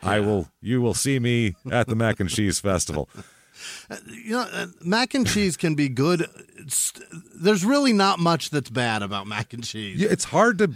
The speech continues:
Speaker 1: make it inedible, is what I'm
Speaker 2: Yeah,
Speaker 1: getting at. You
Speaker 2: it's
Speaker 1: could,
Speaker 2: hard to
Speaker 1: like,
Speaker 2: fuck it up.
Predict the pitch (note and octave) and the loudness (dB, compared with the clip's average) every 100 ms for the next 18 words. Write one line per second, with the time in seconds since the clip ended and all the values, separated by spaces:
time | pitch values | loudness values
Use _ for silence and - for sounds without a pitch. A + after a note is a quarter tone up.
0 | - C#3 D#3+ D3+ C#3 B2 A2+ G2 D#2 - | -2 2 2 2 2 2 4 2 0 -6
1 | - F#2+ F#2+ G2 F#2 F#2+ E2+ D#2 E2 F#3 | -4 0 2 2 4 4 2 0 0 0
2 | - D#3+ D3 - D3 C#3+ B2+ A#2 G2+ | 0 2 2 2 -4 -8 -8 -10 -10